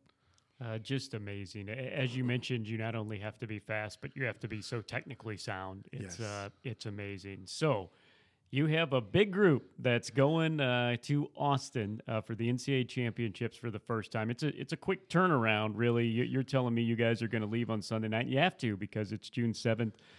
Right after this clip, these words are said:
Speaker 1: uh, through the tenth as you will compete. Tell me what happens with you, with the student athletes between now and then, and then what happens next week?
Speaker 2: You know, so, um, for the most part, right now, we're, we're,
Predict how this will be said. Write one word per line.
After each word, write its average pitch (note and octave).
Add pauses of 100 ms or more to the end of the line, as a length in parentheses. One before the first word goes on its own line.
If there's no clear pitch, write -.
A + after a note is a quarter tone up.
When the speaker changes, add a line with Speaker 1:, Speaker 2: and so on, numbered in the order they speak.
(160)
Speaker 1:
uh, A2
through A2+
the G2+
tenth A2
as F#2+
you G#2+
will G#2
compete. G2 (500)
Tell D#3
me F3+
what C3+
happens C3+
with C3+
you, C#3
with C3
the B2+
student B2
athletes A#2+
between A#2
now A2+
and G#2
then, B2+
and A#2
then G#2+
what A#2
happens A#2+
next A2
week? C3+ (100)
Speaker 2:
You A2+
know, A#2+
so, B2 (400)
um, A#2
for C3+
the C3
most D#3+
part, C3
right A#2+
now, D3
we're, A#2+ (140)
we're, G#2+